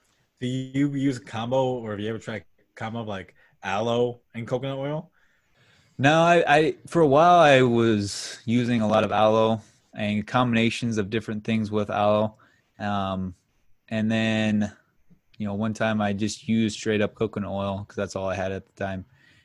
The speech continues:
Speaker 2: And man, it did the trick way better than anything I had tried before with, like,
Speaker 1: Mm.
Speaker 2: combinations of different things. So I'm like, "Hey, just keep it simple. Just get a jar of coconut oil, dip my finger in there and just rub it in."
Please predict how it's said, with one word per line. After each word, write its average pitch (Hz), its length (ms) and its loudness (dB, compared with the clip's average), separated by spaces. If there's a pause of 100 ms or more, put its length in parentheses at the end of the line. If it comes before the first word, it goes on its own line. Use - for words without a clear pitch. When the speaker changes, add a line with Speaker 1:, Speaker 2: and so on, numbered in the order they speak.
(120)
Speaker 2:
And 98 640 -6 (160)
man, 104 260 0
it 101 140 -2
did 104 180 0
the 98 80 -4
trick 104 340 -4
way 104 180 0
better 98 280 -2
than 98 140 -8
anything 101 440 -4
I 95 120 -6
had 92 200 -8
tried 98 300 -6
before 98 420 -6
with, 95 240 -8
like, 92 200 -8
Speaker 1:
Mm. - 0 -
Speaker 2:
combinations 98 640 -4
of 92 80 -12
different 92 320 -14
things. 92 300 -14
So 92 80 -14
I'm 90 100 -14
like, 90 320 -14
"Hey, 117 240 -6 (540)
just 98 160 -10
keep 113 180 -4
it 107 60 -4
simple. 104 560 -6
Just 101 160 -12
get 107 140 -2
a 104 60 0
jar 107 300 4
of 104 100 -4
coconut 117 360 -6
oil, 117 460 -4 (460)
dip 143 140 2
my 127 100 2
finger 147 380 2
in 147 160 2
there 151 240 2
and 135 100 -2
just 104 180 -4
rub 110 220 -2
it 131 80 -4
in." 123 180 -4